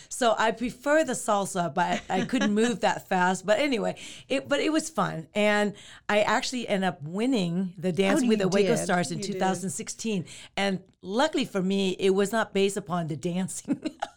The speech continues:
Speaker 1: It was based on how much money you were able to, uh,
Speaker 2: Yeah,
Speaker 1: to bring
Speaker 2: right,
Speaker 1: in. So I
Speaker 2: right.
Speaker 1: brought in the most money. So I do have a big
Speaker 2: <laughs>
Speaker 1: trophy in
Speaker 2: Oh,
Speaker 1: my
Speaker 2: it's a
Speaker 1: living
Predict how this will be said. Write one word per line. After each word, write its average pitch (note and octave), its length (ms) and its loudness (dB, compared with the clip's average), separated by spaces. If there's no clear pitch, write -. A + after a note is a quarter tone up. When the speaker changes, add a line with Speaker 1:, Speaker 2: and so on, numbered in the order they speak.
Speaker 1:
It D4 140 0
was D#4+ 220 0
based D4 320 0
on B3 240 2
how A3 180 0
much A3 240 -2
money G3+ 220 -2
you F#3+ 180 2
were F3+ 100 0
able F3+ 180 0
to, G#3 300 -2
uh, F3 40 0
Speaker 2:
Yeah, - 120 2
Speaker 1:
to G3 80 0
bring G#3 200 4
Speaker 2:
right, F#3 140 0
Speaker 1:
in. F#3+ 280 2
So - 180 -10
I F#3+ 100 -2
Speaker 2:
right. F#3+ 80 -2
Speaker 1:
brought G#3+ 200 4
in G#3+ 100 0
the G3 80 0
most A#3+ 300 0
money. G3+ 340 0
So G3 160 0
I F#3 160 4
do F#3 300 -2
have G3 240 2
a E3+ 140 0
big G3+ 180 2
Speaker 2:
<laughs> - 100 -20
Speaker 1:
trophy A#3+ 640 2
in A3 100 2
Speaker 2:
Oh, A3 40 4
Speaker 1:
my G#3+ 80 6
Speaker 2:
it's A3+ 80 4
a A#3+ 40 6
Speaker 1:
living E4+ 200 4